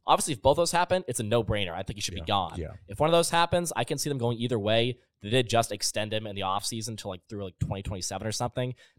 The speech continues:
Speaker 1: But the buyout is not as much as re-, as it was. It was, like, twenty million. It's not, like, five million or something like that. Um, don't check me on the numbers. Um, but, yeah, I think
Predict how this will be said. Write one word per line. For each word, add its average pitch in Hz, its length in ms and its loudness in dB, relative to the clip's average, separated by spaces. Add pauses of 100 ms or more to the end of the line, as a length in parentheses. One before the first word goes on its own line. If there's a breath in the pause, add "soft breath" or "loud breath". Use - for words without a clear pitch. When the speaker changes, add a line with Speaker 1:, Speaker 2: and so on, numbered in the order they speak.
Speaker 1:
But 127 140 4
the 127 60 2
buyout 165 340 4
is - 300 2
not 113 320 2
as 110 120 -4
much 110 200 0
as 95 80 -10 (200)
re-, 110 180 -8
as 104 460 -8
it 92 100 -12
was. 90 380 0
It - 20 -10
was, 101 100 -8
like, 92 100 -4
twenty 101 300 -2
million. 95 200 -8
It's 92 80 -10
not, 98 80 -8
like, - 140 -16
five 90 260 -2
million 80 220 -8
or 85 40 -8
something 85 220 -8
like 82 180 -8
that. 85 260 -6 (300 soft breath)
Um, 117 140 -10
don't 113 140 2
check - 200 2
me 156 60 2
on 107 60 2
the 98 60 -6
numbers. 92 300 -6 (280 loud breath)
Um, 101 480 4 (100)
but, 110 320 4 (460)
yeah, 113 260 2
I 120 160 4
think 147 360 -2